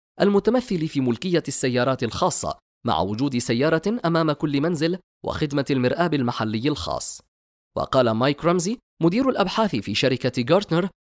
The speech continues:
إن التصميم الداخلي لسيارات عام ألفين وأربعين سيكون فاخرًا، وفي الواقع من المرجح أن تصبح السيارات الخاصة فخمة جدًا، وسيكون على الأشخاص إما شراء النماذج المستخدمة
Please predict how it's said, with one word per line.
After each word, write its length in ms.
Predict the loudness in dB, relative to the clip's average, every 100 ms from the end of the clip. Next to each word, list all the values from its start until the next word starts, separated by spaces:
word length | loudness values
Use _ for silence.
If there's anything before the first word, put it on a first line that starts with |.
| 0
إن 100 | 2
التصميم 440 | 2 0 0 2 2
الداخلي 540 | 4 2 2 0 -2
لسيارات 560 | -2 -2 0 2 2 0
عام 240 | 0 2
ألفين 400 | 0 0 0 2
وأربعين 540 | 2 2 0 0 -2 -4 _ -2
سيكون 560 | 0 0 0 2 2
فاخرًا، 600 | 2 0 0 0 -2 -4 -8 _ _
وفي 180 | -6 -4
الواقع 500 | 2 2 2 0 -2 -6 _ -2
من 120 | 0
المرجح 540 | 2 4 4 2 -2
أن 200 | -2 -2
تصبح 360 | -2 -2 -2 -4
السيارات 580 | -2 -2 0 0 0 -2
الخاصة 580 | 0 0 0 0 0
فخمة 340 | 0 -2 -2 -2
جدًا، 460 | -2 -4 -6 -8 -10 _ _ _ -4
وسيكون 580 | -2 0 -2 0 2 4
على 160 | 2
الأشخاص 560 | 2 0 0 0 0 -4 _
إما 240 | 0 0 0
شراء 340 | 0 0 2
النماذج 460 | 2 0 2 2 2
المستخدمة 680 | 2 0 0 0 2 2